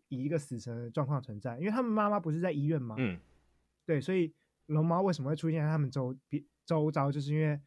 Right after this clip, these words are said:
Speaker 1: 哎，他们妈妈要死掉了，然后妹妹也死掉了。
Speaker 2: 嗯。
Speaker 1: 所以龙猫就会出现在你的身边，
Speaker 2: 嗯哼。
Speaker 1: 然后其他人都看不到。对，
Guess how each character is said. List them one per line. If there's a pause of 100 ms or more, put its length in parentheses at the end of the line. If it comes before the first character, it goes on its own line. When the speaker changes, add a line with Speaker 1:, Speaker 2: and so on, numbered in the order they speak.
(220)
Speaker 1:
哎，
他
们
妈
妈
要
死
掉
了， (220)
然
后
妹
妹
也
死
掉
了。
Speaker 2:
嗯。 (540)
Speaker 1:
所
以
龙
猫
就
会
出
现
在
你
的 (300)
身
边，
Speaker 2:
嗯
哼。
Speaker 1:
然
后
其
他
人
都
看
不
到。 (720)
对，